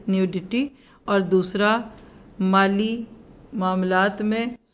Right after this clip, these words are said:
सूद और उससे मुतल्लिक़ात। ये अम्बिया कराम के किस्से हमारे लिए कोई स्टोरी से ऐसे नहीं है कि वक्त गुजारी है, नहीं, इसलिए कि तुम इससे समझो कि जिन्होंने अल्लाह की नाफरमानी की,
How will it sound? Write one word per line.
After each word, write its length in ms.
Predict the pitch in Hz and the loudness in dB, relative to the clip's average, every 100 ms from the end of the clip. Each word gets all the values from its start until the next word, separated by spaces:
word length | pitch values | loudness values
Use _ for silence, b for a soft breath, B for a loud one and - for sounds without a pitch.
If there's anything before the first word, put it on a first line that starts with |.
| - | 0
सूद 340 | 196 214 214 | 2 2 0
और 260 | - 202 196 | -2 0 0
उससे 240 | 196 202 | 0 -2
मुतल्लिक़ात। 760 | 190 185 175 175 175 165 160 - - - - - - 214 | -4 -2 -2 -2 -4 -6 -6 -12 -20 -20 -20 -20 -4 4
ये 100 | 226 | 4
अम्बिया 280 | 220 247 | 6 4
कराम 380 | 254 233 208 220 | 4 4 4 2
के 160 | 220 226 | 0 -2
किस्से 600 | 220 190 - 208 220 233 | 0 -2 0 0 0 -4
हमारे 340 | 208 196 190 196 | -2 0 2 0
लिए 200 | 220 220 | 0 -2
कोई 180 | 226 | -4
स्टोरी 420 | 220 208 190 190 214 | -6 -2 0 2 0
से 140 | 220 | 0
ऐसे 280 | 190 190 214 | -2 0 0
नहीं 200 | 220 262 | 2 2
है 100 | 262 | 2
कि 100 | 254 | 0
वक्त 240 | 202 190 | 0 0
गुजारी 460 | 190 185 180 175 175 | 0 0 -2 -2 -4
है, 160 | 165 165 - - - - | -6 -10 -20 -20 -16 -4
नहीं, 220 | 185 196 B B B | -2 -2 B B B
इसलिए 560 | 233 233 233 202 202 214 | 0 0 0 0 2 2
कि 160 | 214 220 | 0 -4
तुम 320 | 214 220 214 | -4 -4 -4
इससे 680 | - 226 226 - 240 247 254 | -4 -6 -6 -4 4 4 4
समझो 520 | 226 190 175 196 208 | 0 -2 0 2 0
कि 180 | 220 202 | -2 -6
जिन्होंने 480 | 170 196 233 240 | 0 0 2 2
अल्लाह 240 | 233 214 220 | 2 2 2
की 140 | 214 | 0
नाफरमानी 680 | 208 196 202 190 185 180 185 | -2 0 0 0 0 0 -2
की, 400 | 180 214 254 269 | -2 0 0 0